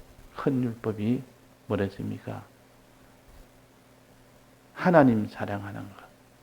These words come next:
두 번째는 사람을 사랑하는 것, 이웃을 사랑하는 것. 이렇게 여러 가지로 실상으로 가르치기도 하고 이렇게 상징으로 가르치기도 할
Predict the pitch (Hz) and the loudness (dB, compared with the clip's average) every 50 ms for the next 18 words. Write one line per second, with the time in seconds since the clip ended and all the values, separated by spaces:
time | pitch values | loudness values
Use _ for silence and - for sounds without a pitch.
0 | - - - - - - - - - - - - - - - - - - - - | -20 -20 -20 -20 -20 -20 -20 -20 -20 -20 -20 -20 -20 -20 -20 -20 -20 -20 -20 -20
1 | - - - - - - - - - - 120 110 113 107 107 - 117 104 98 98 | -20 -20 -20 -20 -20 -20 -20 -20 -2 2 6 6 6 6 6 2 2 2 2 -2
2 | 104 104 - - - - - - 107 104 107 104 107 117 123 131 127 - - 113 | -4 -8 -14 -20 -20 -16 -6 -2 0 2 2 2 2 2 0 0 -2 -4 -8 -10
3 | 98 104 101 101 101 104 - - - - - 131 123 113 - - 120 120 - - | -10 -10 -12 -14 -16 -14 -16 -16 -8 0 4 4 4 2 0 -6 -8 -8 -6 -12
4 | 123 113 107 107 101 104 104 - - - - - - - - - - - - - | -12 -12 -12 -14 -16 -16 -16 -18 -20 -20 -20 -20 -20 -20 -20 -20 -20 -20 -20 -20
5 | - - - - - - - - - - - - - - - 180 202 226 208 220 | -20 -20 -20 -20 -20 -20 -20 -20 -20 -20 -20 -20 -20 -4 4 10 10 10 10 8
6 | - - 160 123 110 107 107 - - - - 120 120 127 131 139 156 151 170 165 | 6 6 6 8 8 4 2 -4 -8 -14 -18 -4 4 8 10 10 10 12 12 10
7 | 160 165 156 147 127 110 104 - - - - - - - - - - - - - | 10 10 8 8 8 8 6 0 -8 -18 -20 -20 -20 -20 -20 -20 -20 -20 -20 -14
8 | - - 202 190 190 - 180 170 165 151 135 120 - - 117 - - - - - | 0 4 4 4 4 4 4 4 6 6 6 4 2 0 -2 -4 -4 -8 -12 -12
9 | 131 113 101 101 107 101 110 135 147 165 160 - - - - - - - - - | -10 -10 -8 -8 -8 -6 -4 -4 -4 -4 -6 -10 -18 -20 -20 -20 -20 -20 -20 -20
10 | - - - - - - 151 - 139 113 - - - - 165 160 165 165 175 165 | -20 -20 -20 -16 -10 -8 -2 0 0 0 0 -4 -4 -2 0 2 2 2 2 2
11 | 160 147 135 120 - - - - 110 - - - - 107 95 92 | 2 2 2 0 0 -2 -4 -6 -6 -12 -12 -10 -8 -6 -8 -8